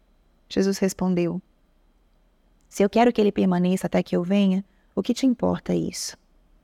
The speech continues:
Tu segue-me." Então correu entre os discípulos a notícia de que aquele discípulo não morreria.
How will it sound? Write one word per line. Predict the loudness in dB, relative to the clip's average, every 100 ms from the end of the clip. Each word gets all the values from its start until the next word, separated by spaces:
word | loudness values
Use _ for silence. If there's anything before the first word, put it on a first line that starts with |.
| _ _ _ _
Tu | 2 2
segue-me." | 2 -2 0 2 0 -2 -4 _ _ _ _ _ _ _ _ _ _ _ _
Então | -4 2 2
correu | 4 2 4
entre | 2 -2
os | -4
discípulos | -4 -4 -2 0 0
a | 0
notícia | -2 -2 -4 -2
de | -4
que | -2
aquele | -2 0 0
discípulo | -2 -4 -4 0
não | 2 2
morreria. | 0 0 -2 -4 -4